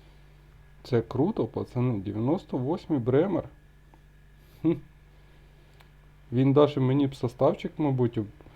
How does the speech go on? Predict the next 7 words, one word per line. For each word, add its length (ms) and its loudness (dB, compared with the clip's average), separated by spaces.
цього 400 -4
обновив 520 -4
би. 120 -10
<clears throat> 280 2
Мабуть. 580 2
Давайте 500 0
зробимо 380 0